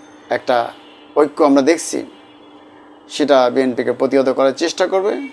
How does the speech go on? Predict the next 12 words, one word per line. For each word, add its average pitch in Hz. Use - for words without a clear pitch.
জামাত 123
আসল 127
রূপে 127
ফিরে 143
আসবে। 151
তো 123
আমরা 117
শান্তি 139
চাই, 139
অগ্রগতি 117
চাই। 117
আমার 110